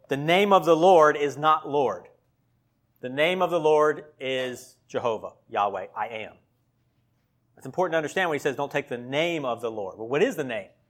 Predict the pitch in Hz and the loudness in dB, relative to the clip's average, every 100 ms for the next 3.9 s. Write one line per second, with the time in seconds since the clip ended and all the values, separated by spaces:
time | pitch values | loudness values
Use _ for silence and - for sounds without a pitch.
0 | _ - 175 165 165 175 175 165 156 165 | _ -8 -6 -4 2 4 4 0 4 4
1 | - - 165 165 170 - _ _ _ _ | 2 4 6 6 4 -6 _ _ _ _
2 | _ _ _ 214 247 240 214 214 185 185 | _ _ _ 0 2 2 4 8 8 6
3 | 190 196 180 170 - 175 139 110 87 | 6 6 6 -2 -4 -6 -6 -10 -14